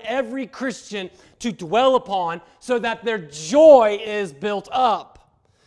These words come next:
It's like when you're flying thirty thousand feet. Another airline illustration. Who would have thought? Thirty thousand feet up in the air, and you're looking out the window,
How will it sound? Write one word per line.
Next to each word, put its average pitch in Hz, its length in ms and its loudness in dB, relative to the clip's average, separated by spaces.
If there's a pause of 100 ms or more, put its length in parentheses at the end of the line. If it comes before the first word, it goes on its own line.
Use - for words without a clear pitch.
(160)
It's 233 240 -2
like 254 240 -2
when 247 160 -6
you're 240 120 -4
flying 247 420 -4
thirty 247 360 -4
thousand 233 540 -6
feet. 208 260 -10
Another 226 300 -14
airline 190 640 -14
illustration. 127 540 -16
Who 180 60 -16
would 214 100 -18
have - 60 -20
thought? 139 280 -14 (240)
Thirty 262 400 -4
thousand 247 500 -8
feet 240 320 -6
up 240 220 -4
in 240 160 -4
the 233 180 -6
air, 240 320 -4 (260)
and 233 140 -4
you're 214 140 -4
looking 269 320 -4
out 247 160 -6
the 226 60 -10
window, 247 460 -4